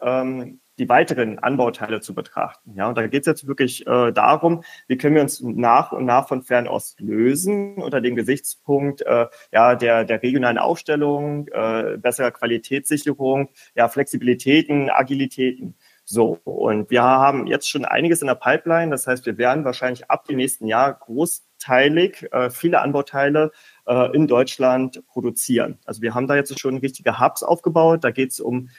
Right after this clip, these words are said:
Schnittstellen, Lenkerproduktion, Vorbauproduktion, Cockpitproduktion. Äh, die Gabel wird rüberkommen, Namentechnik ziehen wir jetzt komplett rüber, Sattelstütze ziehen wir rüber. Auch Griffe und Sattel ist ein ganz großes Thema, äh, wo wir uns, ähm, dann natürlich auch den additiven Rückhalt holen. Also drei D Druck,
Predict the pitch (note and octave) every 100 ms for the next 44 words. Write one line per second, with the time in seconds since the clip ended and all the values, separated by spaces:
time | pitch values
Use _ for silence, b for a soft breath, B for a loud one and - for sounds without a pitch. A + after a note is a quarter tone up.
0 | b - D3 D3 C3+ C3 C3 B2 D3 C#3+
1 | - C#3 - C3+ C3 C3 D3 - C#3 -
2 | C#3 C3 - B2+ B2+ B2+ B2+ - D#3 -
3 | C#3+ - C#3+ C#3 - C3 C3+ C3+ B B
4 | B A#2+ B2+ A#2+ A2 D3 C#3+ C#3+ - D3
5 | C#3 C#3+ C3+ C#3 C3+ A2+ A#2 D#3+ D3+ C#3+
6 | C#3+ - C#3+ C#3 C3+ C#3+ C3 C3 - C3+
7 | C3 B2+ B2+ C#3+ B2+ - - B2+ C3 C3
8 | C3 C3+ C3 B - A#2+ - D3+ C3+ B2
9 | B2+ E3+ C#3+ C#3 C#3 - C#3 C3+ - C3+
10 | C#3+ D3 C#3+ C3+ B2 B2+ B2 B2+ B2 B2+
11 | B2 B2+ - B2 B2 A#2 A#2+ A#2 C3 B2
12 | C3+ B2+ B2+ - B2 B2+ B2+ B2+ B2 D#3+
13 | D#3+ D#3+ - D#3 D#3+ D#3 D#3 A#2 A#2 -
14 | G#2+ C3+ D3+ D3+